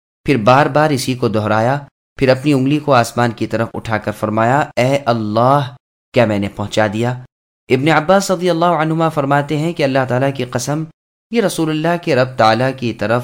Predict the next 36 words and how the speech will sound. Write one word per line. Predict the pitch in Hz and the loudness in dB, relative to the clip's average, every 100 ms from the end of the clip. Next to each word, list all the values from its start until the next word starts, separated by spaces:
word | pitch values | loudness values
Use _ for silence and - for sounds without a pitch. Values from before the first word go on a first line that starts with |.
| 127 | -2
آپ | 107 104 | -2 -2
کو | - 104 | -4 -6
وصیت | 101 - 98 110 | -6 -4 -4 -4
تھی۔ | - 143 143 _ _ _ | -8 -10 -10 _ _ _
پھر | 240 | -4
رسول | 180 - 123 | -4 -2 -2
اللہ | 123 135 | -2 -2
نے | 120 | -4
فرمایا، | 113 107 113 135 139 | -4 -2 -2 0 2
دیکھو، | 123 127 127 175 202 _ _ _ _ - | 2 2 2 0 -2 _ _ _ _ 2
ہر | 139 165 | 4 6
حاضر | 143 143 143 147 | 6 4 4 -2
شخص | - 160 135 | -2 -2 0
غیر | 113 135 | 2 4
حاضر | 127 120 113 117 | 4 0 0 -4
شخص | 104 - 120 - 110 - | -2 -4 -6 -8 -8 -4
کو | 135 147 | -2 0
یہ | 110 | 0
بات | 98 101 - | 0 -2 -4
پہنچا | 101 101 113 110 | -8 0 2 2
دے، | 131 139 - _ _ _ - | 0 -4 -12 _ _ _ -2
"دیکھو | 101 156 - 180 | 4 4 4 2
میرے | 175 165 | 4 2
پیچھے | 160 147 - 165 | 0 -2 -2 -2
کہیں | 151 147 143 | 0 -2 2
کافر | 123 120 131 | 2 4 0
نہ | 104 | 0
ہو | 107 113 | 0 0
جانا | 107 120 127 143 - _ _ _ | 2 2 2 -2 -6 _ _ _
کہ | - 120 | -6 0
ایک | 135 147 123 | 2 2 2
دوسرے | 113 - 131 | -2 0 -4
کی | 127 113 | -2 -2
گردنیں | 113 98 110 117 | -2 0 0 2
مارتے | 101 101 - 101 | 0 -2 -4 -8
پھرو۔" | - 107 107 | -4 -4 -4